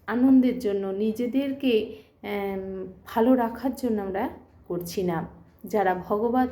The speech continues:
প্রেমী রয়েছেন বা ভগবত সেবার সঙ্গে যারা যুক্ত রয়েছেন, তারা জড়জগতের মধ্যে মতো কার্য করলেও তারা কিন্তু জড়জগতের কার্যের সঙ্গে যুক্ত নন। এটা কিন্তু খুব গুরুত্বপূর্ণ। অনেকে বলেন,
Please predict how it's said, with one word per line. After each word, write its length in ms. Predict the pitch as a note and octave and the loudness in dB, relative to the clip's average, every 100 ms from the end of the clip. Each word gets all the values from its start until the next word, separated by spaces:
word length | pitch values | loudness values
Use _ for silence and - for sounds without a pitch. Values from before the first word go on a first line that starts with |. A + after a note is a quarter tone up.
| - | -2
প্রেমী 320 | G#3 G3 G3 | -2 -2 0
রয়েছেন 440 | G3 F#3+ F#3 G#3 G3+ | 0 0 0 -4 -2
বা 120 | G3 | -2
ভগবত 560 | G3+ G3+ A3+ A#3+ A#3+ | -2 -2 0 0 -2
সেবার 380 | - G#3 C4 C#4 | 0 2 2 2
সঙ্গে 500 | - - F#3 A#3 G#4 - - - - | -2 -6 -4 -2 -2 -4 -16 -16 -10
যারা 340 | F3 F#3+ F3+ | 0 2 2
যুক্ত 420 | F3 - A3 - | 0 -4 -6 -2
রয়েছেন, 500 | C4 C4 B3 A3 F3 - - - | 0 2 2 0 0 -2 -4 0
তারা 180 | C4+ C#4 | 2 2
জড়জগতের 680 | B3 A#3 B3+ C#4 C#4 D4 | 2 0 0 -2 -2 -4
মধ্যে 340 | C#4+ C#4+ C4 D4 D4 - | -4 -4 -2 -4 -6 -6
মতো 300 | A3+ B3+ C4+ | -4 -2 -2
কার্য 420 | B3 G#3+ G3 C4 C4 | 2 0 0 -4 0
করলেও 460 | A3+ C4 D#4 G#3 F3+ - - - | 2 4 4 2 -2 -10 -18 -12
তারা 180 | A3 G#3 | -6 -4
কিন্তু 460 | G3+ G#3+ B3+ F#4 B3+ | -4 -6 0 -2 0
জড়জগতের 720 | G#3+ G3 G3 F#3+ G3+ C4+ C#4+ | -2 0 0 -2 -2 -2 -2
কার্যের 340 | B3+ A3 A3+ | -2 -2 -4
সঙ্গে 460 | A3 G#3 G3 C4 G4 | -6 -6 -4 0 0
যুক্ত 440 | - G3 - - D4+ - | -2 -8 -12 -8 -6 -6
নন। 340 | G3 F3+ E3 E3+ - | -4 -2 -2 -6 -10
এটা 180 | G#3 C4+ | -4 -4
কিন্তু 280 | C#4+ C#4+ C#4 - | -4 -6 -8 -6
খুব 120 | D4 | -6
গুরুত্বপূর্ণ। 640 | A3 G3+ G3 G#3 G3+ F#3+ | -4 -6 -4 -6 -4 -4
অনেকে 340 | F#3+ A3+ C4 B3+ | -4 -2 -2 0
বলেন, 360 | G#3 G3+ G3 | 0 0 -4